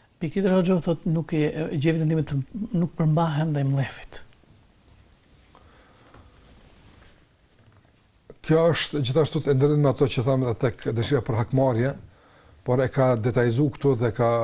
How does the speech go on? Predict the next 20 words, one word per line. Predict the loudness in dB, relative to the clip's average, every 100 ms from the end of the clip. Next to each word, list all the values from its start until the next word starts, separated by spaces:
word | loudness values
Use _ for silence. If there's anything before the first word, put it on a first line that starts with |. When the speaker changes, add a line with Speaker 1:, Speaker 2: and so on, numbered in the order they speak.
| -2
Speaker 2:
veçu, | -2 -2 -2 -2 -4
për | -8
shkak | -4 -4 -2
se, | -2 -2 -8 -20 -20 -20 -12
e, | -8 -4
shumë, | 0 0 -2 -10 -12 -4
të | 0 2
gjithë | 2 2 0
ne, | 0 0 0
të | 0
gjithë | 0 0 -2
ne | -2 -4 -8 -20 -20 -10
e | -6
kemi | 0 2 4
një | 4
burim | 6 4 4
të | 2
mllefit | 2 0 0
të | -2
brendshëm. | -2 -4 -10